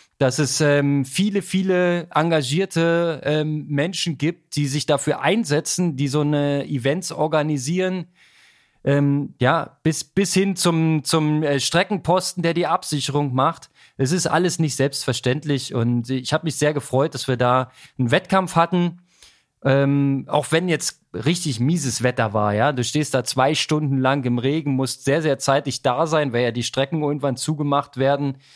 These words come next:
Äh, olympisch war allerdings relativ späte Startzeit mit zehn Uhr dreißig. Und, äh, ich war komplett schon aufgeweicht, ja. Ich war schon, war eigentlich schon flüssig. Und dann ging's los. Es hat Bock gemacht, es hat Spaß gemacht und ich kann das nur empfehlen, so ein, so ein Wettkampf,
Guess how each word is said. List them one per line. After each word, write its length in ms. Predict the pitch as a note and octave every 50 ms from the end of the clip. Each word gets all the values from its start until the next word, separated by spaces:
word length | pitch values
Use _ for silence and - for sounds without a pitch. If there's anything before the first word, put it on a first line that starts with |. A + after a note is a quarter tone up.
| - - - - - _ _ _
Äh, 220 | - B2+ A#2+ A#2+ B2
olympisch 600 | - D3 C3 B2 B2+ C#3 D#3+ D3+ D#3 C#3 - C3
war 140 | C3 C3+ C#3
allerdings 380 | C#3 C3+ B2+ C#3 C#3 B2+ A#2
relativ 400 | B2+ B2+ C#3 C3+ - - B2 -
späte 400 | - - - - C#3 D3 D3 C#3+
Startzeit 680 | - - - C3+ B2+ C#3+ F3 E3+ - - D#3+ D#3 D#3 -
mit 160 | D#3 C#3 -
zehn 240 | - D#3+ D#3+ D3+ D3
Uhr 120 | C#3 C#3
dreißig. 680 | C3 - C3+ C#3 D3+ D#3+ D3 - E3 D#3+ D3 - - _ _ _ _ _ _ _ _ _ _ _ _ _ -
Und, 460 | - C#3 C3 C3 C3+ C3+ C3 A#2 D3
äh, 400 | C#3+ - C#3+ C#3 C3+ C3+ C#3 C#3+
ich 240 | D#3 F#3 F3+ B2+ C3+
war 160 | C3+ B2 A#2+
komplett 680 | - C3+ A#2+ G#2+ A#2 B2 B2+ - - - - - - _ _ - A#2
schon 260 | - - D3+ C3+ C#3
aufgeweicht, 760 | C#3+ C#3+ D3 - - D3 A2+ A#2+ A2+ A2 A2+ A2+ - - -
ja. 160 | - A2 B2+ C3+
Ich 140 | C3 G#2+
war 100 | A2+ A2
schon, 400 | A2+ - C3 A#2+ A#2 A2+ G#2+ G2 _ _ _ - - - - - - _ _ -
war 160 | A#2+ B2 C#3
eigentlich 280 | D3 C#3 C#3 C#3+ B2+ -
schon 180 | - B2+ A#2
flüssig. 640 | A#2 - - C#3 C#3 D#3+ C3 C#3+ B2 A#2 - - _ _ _ _ _ -
Und 80 | - A#2+
dann 140 | C3+ D3+ E3+
ging's 260 | E3 D3+ C3 - -
los. 580 | D#3 D#3+ G#3 B3 B3+ C4 - - - - _ _
Es 180 | - - C#3+ -
hat 220 | D#3 D3+ C3+ -
Bock 160 | F3+ G3+ F#3+ -
gemacht, 420 | A3 G3 G3+ G#3+ A3+ - - -
es 80 | C#3+ C#3+
hat 160 | D#3 C3+ -
Spaß 360 | - - D3 E3+ F#3+ - -
gemacht 440 | G3+ F3+ F#3 F3+ F#3+ G3 - - F3
und 260 | D#3+ D3+ D3+ D3 D3
ich 120 | D3+ - -
kann 160 | - D#3 E3+
das 200 | F3 D3+ - -
nur 140 | D#3 D#3+ D#3
empfehlen, 520 | D#3 C#3+ - - D#3 E3 F3 F3+ F3+ F3
so 120 | - E3 D#3
ein, 400 | D#3 D#3+ D#3+ D#3 D3 D3 C#3 -
so 120 | - D3+
ein 160 | C#3+ C#3+ B2
Wettkampf, 640 | C3+ D#3 D3+ - - D#3 C#3+ C#3+ D3 C#3+ - -